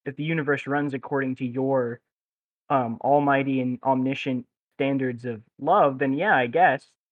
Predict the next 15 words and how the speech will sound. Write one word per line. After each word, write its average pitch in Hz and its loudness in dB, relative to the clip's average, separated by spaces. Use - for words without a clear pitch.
But 165 2
the, 147 2
the 147 -4
trick 254 -2
here 160 2
is 139 0
that 131 -2
God's 156 4
word 135 0
is 160 0
the 135 -6
standard. 131 -6
And 127 -6
so, 127 0
um, 120 0